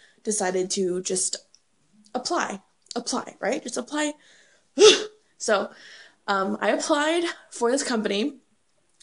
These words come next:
It's called One Source Talent, and they're based in Manhattan, New York City, right? So, <sighs> all right. So, um, guys, I'm, I'm so excited. My, my,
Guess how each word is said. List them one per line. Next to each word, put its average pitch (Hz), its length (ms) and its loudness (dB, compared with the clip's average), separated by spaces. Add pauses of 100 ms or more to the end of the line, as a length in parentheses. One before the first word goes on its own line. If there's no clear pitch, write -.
It's - 180 -10
called 202 260 0
One 208 180 2
Source 247 240 -2
Talent, 202 460 -2 (880)
and 220 160 0
they're 208 160 2
based 262 380 0
in 220 200 0
Manhattan, 214 680 -2
New 208 80 0
York 196 180 -2
City, 202 460 -4
right? 208 320 -2 (120)
So, - 120 -2
<sighs> - 120 -6 (1900)
all - 360 -8 (280)
right. 208 200 0 (460)
So, 233 320 2
um, 220 380 0 (920)
guys, 220 260 2
I'm, 214 140 0 (120)
I'm 220 100 0
so 220 140 0
excited. 208 260 0
My, 208 200 0 (100)
my, 214 420 -2